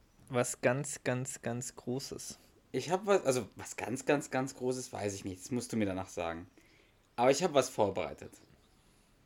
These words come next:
Speaker 2: Und ich hab eine Folge vorbereitet, die ich generell nicht so oft gesehen habe, muss ich zu-, zugeben. Also,
Speaker 1: Das macht
Speaker 2: verglichen
Speaker 1: mich
Speaker 2: zu den fünf Milliarden
Speaker 1: neugierig.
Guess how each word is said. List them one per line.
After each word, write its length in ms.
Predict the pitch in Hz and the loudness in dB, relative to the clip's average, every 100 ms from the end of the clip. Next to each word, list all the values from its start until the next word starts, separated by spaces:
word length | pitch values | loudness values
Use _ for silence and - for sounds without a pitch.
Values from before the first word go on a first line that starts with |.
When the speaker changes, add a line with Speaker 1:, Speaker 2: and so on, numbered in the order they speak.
| _ _ _ _ _ _ _ _ _ _ _ - | _ _ _ _ _ _ _ _ _ _ _ 0
Speaker 2:
Und 540 | 120 127 127 127 - _ _ _ _ | 4 6 4 0 -8 _ _ _ _
ich 180 | 120 120 | -2 2
hab 100 | 156 | 2
eine 160 | 180 170 | 2 2
Folge 320 | 151 135 120 | 6 8 6
vorbereitet, 840 | - 104 104 113 120 131 175 190 190 _ _ _ - | 2 2 4 4 6 6 6 2 0 _ _ _ -6
die 320 | 151 170 151 | -4 0 0
ich 200 | 151 - | 0 0
generell 640 | 120 117 117 110 127 180 | 0 2 2 4 6 6
nicht 340 | 160 156 156 - | 6 2 2 2
so 200 | 143 - | 4 4
oft 260 | 120 - | 0 -2
gesehen 380 | 107 92 104 98 | -8 -4 -4 -2
habe, 220 | 101 92 | -4 -4
muss 200 | 95 95 | -6 -6
ich 140 | 101 - | -10 -12
zu-, 320 | - 95 82 - | -6 -6 -6 -12
zugeben. 540 | - 98 87 80 - - _ _ - - - - - - _ _ | -10 -10 -8 -12 -14 -18 _ _ -20 -20 -20 -20 -20 -20 _ _
Also, 280 | - 120 101 - - - - _ _ _ _ _ - - - - | 0 2 0 -2 -14 -16 -20 _ _ _ _ _ -20 -20 -14 10
Speaker 1:
Das 120 | 160 | 12
macht 80 | 151 | 12
Speaker 2:
verglichen 440 | 175 165 160 180 | 12 12 12 8
Speaker 1:
mich 300 | 175 175 - - | 6 4 -2 2
Speaker 2:
zu 100 | 139 | 6
den 160 | 139 | 8
fünf 300 | 131 160 160 | 8 4 4
Milliarden 460 | 151 139 139 147 151 | 6 12 12 12 12
Speaker 1:
neugierig. 240 | 147 139 | 4 -2